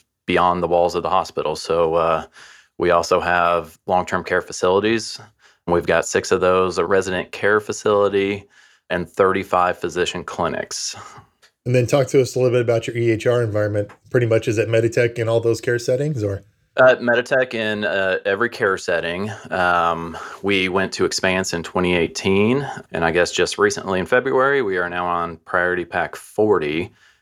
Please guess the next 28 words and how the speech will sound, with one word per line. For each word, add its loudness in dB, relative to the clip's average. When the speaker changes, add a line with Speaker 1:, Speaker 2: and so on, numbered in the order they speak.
Speaker 1:
And, 0
uh, 2
plan 2
right 0
now -2
is, -2
uh, 0
moving 0
to 2
Priority 0
Pack -2
forty-four 2
this 0
summer, 0
and -4
hopefully, 2
ideally, 0
moving -2
to 0
Expanse -2
two 0
dot 0
two 2
or, 4
you -4
know, 0
web 2
nursing, -2